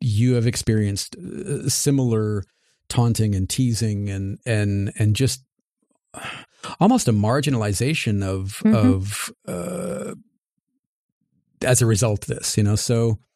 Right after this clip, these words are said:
Speaker 1: I don't know.
Speaker 2: Well, and, and mine was, mine was partnered with, mm, essentially a disability. I mean, I was legally
Speaker 1: Mm-hmm.
Speaker 2: blind without my glasses.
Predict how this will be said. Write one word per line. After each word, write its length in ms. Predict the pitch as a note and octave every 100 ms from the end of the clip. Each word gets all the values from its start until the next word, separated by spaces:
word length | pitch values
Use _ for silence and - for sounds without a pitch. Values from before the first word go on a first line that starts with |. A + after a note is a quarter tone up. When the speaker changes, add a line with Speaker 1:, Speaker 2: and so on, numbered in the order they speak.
| _ _ - - - _ _ -
Speaker 1:
I 60 |
don't 120 | B2+
know. 80 | F2+
Speaker 2:
Well, 180 | B3 A#3+
and, 120 | B3
and 160 | B3+ A#3+
mine 220 | B3+ D4
was, 300 | A3 F3 -
mine 280 | G#3 G3 G#3
was 120 | E3+
partnered 380 | - F#3+ F3+ D#3+
with, 360 | E3 D#3+ - - _ _ -
mm, 300 | A#3 F#3+ - _ _ - -
essentially 420 | B3+ C#4+ C#4+ G#3
a 40 |
disability. 720 | D#3+ D#3 D#3+ F#3+ B3+ D3 - D#3+
I 40 |
mean, 80 | F#3 F3
I 40 |
was 140 | F#3
legally 320 | - G3+ A2 D#3
Speaker 1:
Mm-hmm. 100 | E3+
Speaker 2:
blind 500 | F3+ D#3+ D#3 D#3 -
without 260 | E3+ D#3 D3
my 100 | D3
glasses. 680 | D#3+ E3+ - D3 D#3 -